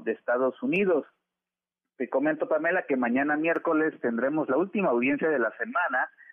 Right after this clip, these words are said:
ya que uno de los miembros del jurado volvió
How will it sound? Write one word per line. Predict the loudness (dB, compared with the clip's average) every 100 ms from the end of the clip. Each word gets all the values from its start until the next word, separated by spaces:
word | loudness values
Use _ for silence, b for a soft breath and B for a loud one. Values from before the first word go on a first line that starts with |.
| B
ya | -4 -4
que | -2
uno | 0 2
de | 4
los | 2 2
miembros | 0 2 2
del | 0
jurado | 0 0 0 2
volvió | 2 2 2 2 2 0